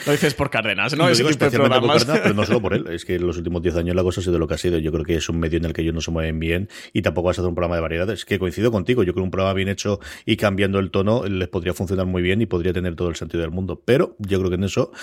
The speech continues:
Speaker 1: Cómicos
Speaker 2: no se van a
Speaker 1: no
Speaker 2: meter.
Speaker 1: faltan, ¿eh? Ahora mismo en España, que cómicos, eh, diri-, le llamaría emergentes, pero, pero no es verdad que sean emergentes.
Speaker 2: Pero
Speaker 1: Es-,
Speaker 2: tienes
Speaker 1: están
Speaker 2: cincuenta
Speaker 1: siendo
Speaker 2: o sesenta
Speaker 1: empezando a
Speaker 2: en
Speaker 1: ser
Speaker 2: Madrid
Speaker 1: conocidos ahora.
Speaker 2: solamente,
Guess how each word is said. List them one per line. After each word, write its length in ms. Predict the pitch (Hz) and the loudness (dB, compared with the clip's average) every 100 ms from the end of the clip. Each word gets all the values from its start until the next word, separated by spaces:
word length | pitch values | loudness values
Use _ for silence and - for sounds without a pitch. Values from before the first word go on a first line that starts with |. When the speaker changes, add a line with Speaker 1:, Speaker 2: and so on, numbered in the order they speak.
| - - | -14 -2
Speaker 1:
Cómicos 260 | 190 214 | 2 4
Speaker 2:
no 60 | 185 | 6
se 40 | |
van 20 | 170 | 4
a 20 | |
Speaker 1:
no 20 | |
Speaker 2:
meter. 140 | 175 127 | 4 0
Speaker 1:
faltan, 200 | 120 135 | 0 2
¿eh? 40 | |
Ahora 160 | 156 151 | 2 2
mismo 220 | 143 147 | 2 0
en 40 | |
España, 440 | 139 - 147 160 170 | 0 0 0 0 2
que 260 | 147 139 | 0 0
cómicos, 800 | 139 143 143 147 143 147 147 - - 151 - | 0 -2 2 4 6 6 4 2 -4 -12 -4
eh, 180 | 151 147 | 2 2
diri-, 220 | 139 151 151 | 4 2 2
le 180 | 160 | 2
llamaría 300 | 147 143 143 | 4 2 2
emergentes, 480 | 165 190 - 202 175 | 2 2 0 0 0
pero, 400 | - 135 127 123 | 2 2 4 2
pero 220 | 117 127 123 | 2 2 2
no 180 | 131 | 2
es 140 | 143 143 | 2 2
verdad 300 | 147 135 131 | 2 2 2
que 100 | 123 | 0
sean 320 | 131 123 123 | 0 0 0
emergentes. 640 | 123 120 117 - 175 165 135 | -2 -2 -2 -2 0 2 2
Speaker 2:
Pero 100 | 127 | 2
Speaker 1:
Es-, 40 | |
Speaker 2:
tienes 80 | 123 | 2
Speaker 1:
están 160 | 131 151 | 2 2
Speaker 2:
cincuenta 100 | - | 4
Speaker 1:
siendo 140 | - | 4
Speaker 2:
o 120 | - | 4
sesenta 160 | 170 165 | 4 4
Speaker 1:
empezando 80 | 170 | 4
a 20 | |
Speaker 2:
en 20 | |
Speaker 1:
ser 100 | 185 | 4
Speaker 2:
Madrid 280 | 110 175 180 | 4 4 4
Speaker 1:
conocidos 80 | - | 6
ahora. 240 | 196 135 | 6 4
Speaker 2:
solamente, 240 | 165 180 | 2 -2